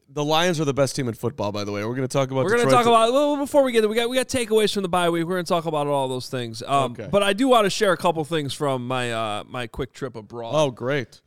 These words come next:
Speaker 2: to, to, to
Speaker 1: I, I,
Speaker 2: Paris,
Speaker 1: I didn't,
Speaker 2: bec-, and, and
Speaker 1: I,
Speaker 2: some are sports related.
Speaker 1: I didn't know we were doing this at the start. This is lovely. Okay.
Speaker 2: Well, we're coming off the bye.
Speaker 1: Hogan,
Speaker 2: Yeah.
Speaker 1: Hogan,
Speaker 2: The,
Speaker 1: Paris. Here we go.
Speaker 2: the, the Bears didn't do anything over the weekend,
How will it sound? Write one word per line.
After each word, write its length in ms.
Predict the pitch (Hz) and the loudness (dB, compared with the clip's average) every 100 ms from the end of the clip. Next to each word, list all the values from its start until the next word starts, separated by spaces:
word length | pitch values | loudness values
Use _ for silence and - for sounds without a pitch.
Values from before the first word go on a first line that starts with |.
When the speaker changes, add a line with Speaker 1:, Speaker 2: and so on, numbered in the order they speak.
| - | -12
Speaker 2:
to, 280 | 135 107 78 - | -8 -8 -10 -6
to, 380 | 139 127 110 - | -4 -4 -8 -12
to 120 | - 123 | -10 -2
Speaker 1:
I, 20 | |
I, 40 | - | -2
Speaker 2:
Paris, 340 | 127 113 113 | -2 -6 -6
Speaker 1:
I 40 | |
didn't, 160 | 117 113 | -6 -6
Speaker 2:
bec-, 80 | 160 | -6
and, 80 | 175 | -6
and 160 | 180 | -6
Speaker 1:
I, 20 | 175 | -4
Speaker 2:
some 260 | 220 214 | -2 0
are 80 | 202 | -2
sports 420 | - 190 180 - | -6 -4 -4 -4
related. 460 | 147 123 107 80 - - | -8 -8 -10 -14 -18 -10
Speaker 1:
I 40 | |
didn't 160 | 123 127 | -6 -2
know 100 | 127 | -2
we 60 | |
were 100 | 123 | 0
doing 180 | 123 120 | -2 -2
this 160 | 113 113 | -4 -6
at 60 | |
the 80 | 107 | -10
start. 260 | - 120 101 | -8 -8 -8
This 160 | 98 | -12
is 80 | 104 | -10
lovely. 380 | 101 113 98 95 | -8 -8 -10 -12
Okay. 80 | - | -8
Speaker 2:
Well, 180 | 370 440 | -4 -2
we're 60 | 415 | -4
coming 240 | 403 381 | -4 -4
off 160 | 392 - | -4 -6
the 80 | 311 | -6
bye. 380 | 392 349 214 139 | -4 -4 -6 -2
Speaker 1:
Hogan, 340 | 156 151 131 | -2 0 -2
Speaker 2:
Yeah. 140 | 120 - | -6 -6
Speaker 1:
Hogan, 380 | 147 160 131 | -4 -2 -4
Speaker 2:
The, 80 | 110 | -6
Speaker 1:
Paris. 400 | 123 110 104 - | -4 -4 -6 -8
Here 140 | 139 135 | -6 -6
we 100 | 117 | -4
go. 240 | 113 107 | -6 -6
Speaker 2:
the, 140 | 185 | -8
the 140 | 208 220 | -10 -10
Bears 260 | 359 339 | -8 -8
didn't 180 | 170 135 | -8 -10
do 100 | 120 | -10
anything 220 | 113 98 95 | -12 -14 -16
over 160 | 82 | -16
the 60 | 80 | -16
weekend, 340 | 98 151 226 | -16 -14 -16